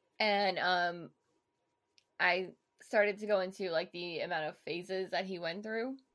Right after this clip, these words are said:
And I was like, when I first started dating him, he was kind of like a Sid Vicious wannabe with the blue mohawk. And then, um, he moved into ghetto for some reason. He was, like, wearing, like, the U F O pants. <laughs> And then, um, he went into,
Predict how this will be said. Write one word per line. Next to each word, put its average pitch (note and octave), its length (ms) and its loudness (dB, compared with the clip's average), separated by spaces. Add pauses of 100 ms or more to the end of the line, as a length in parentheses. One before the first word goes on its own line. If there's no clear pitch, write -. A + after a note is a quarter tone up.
(100)
And G3 100 0
I E3 100 2
was E3+ 120 -4
like, D#3+ 220 -2 (280)
when D#3+ 100 -6
I E3 100 -8
first B4 180 2
started G#3+ 240 4
dating F3+ 280 2
him, F3+ 120 -6
he F#3 140 -6
was F#3+ 160 -4
kind F#3 180 -4
of F3+ 100 -4
like E3+ 280 -2
a D#3 80 -6
Sid F3 360 -6 (160)
Vicious F3+ 360 -6
wannabe E3+ 480 -4
with E3+ 100 -6
the C#3+ 60 -8
blue E3+ 180 -6
mohawk. D#3 460 -4
And D#3+ 100 -8
then, D#3+ 220 -8 (640)
um, E3+ 400 2 (260)
he G#3+ 140 -4
moved F3+ 260 -6
into E3+ 420 -6
ghetto F3 600 4
for G#3 120 -4
some F#3 200 -4
reason. F3+ 320 -2
He G3 140 -4
was, F3+ 100 -4
like, F3+ 140 -4
wearing, F3+ 180 -4
like, F#3 160 -4 (140)
the F#3+ 60 -6
U F3+ 240 -2
F F3+ 140 -2
O F3+ 160 0
pants. G3+ 460 -4 (640)
<laughs> E4+ 420 -2 (520)
And G#3+ 180 2
then, A3 300 2 (100)
um, G#3+ 300 2
he G#3+ 160 -6
went G3+ 160 2
into, G3+ 500 -4